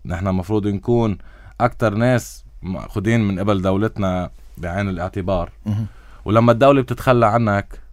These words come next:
Speaker 1: أنت مجبور.
Speaker 2: شو بتقصد الدولة تخلت عنك؟
Speaker 1: نحن تخلت عنا
Speaker 2: لأنه
Speaker 1: الدولة
Speaker 2: هذا يمكن
Speaker 1: بالسابق.
Speaker 2: ح-، لسان حال الكل الضياع
Speaker 1: صحيح.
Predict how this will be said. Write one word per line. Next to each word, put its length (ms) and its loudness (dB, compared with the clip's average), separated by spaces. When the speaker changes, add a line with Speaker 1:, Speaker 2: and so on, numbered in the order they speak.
Speaker 1:
أنت 160 -6
مجبور. 360 -2
Speaker 2:
شو 120 4
بتقصد 540 -4
الدولة 400 -2
تخلت 500 -8
عنك؟ 200 -8
Speaker 1:
نحن 220 6
تخلت 300 6
عنا 80 8
Speaker 2:
لأنه 100 10
Speaker 1:
الدولة 180 10
Speaker 2:
هذا 140 10
يمكن 260 8
Speaker 1:
بالسابق. 280 4
Speaker 2:
ح-، 40 2
لسان 460 2
حال 300 2
الكل 420 0
الضياع 440 6
Speaker 1:
صحيح. 200 2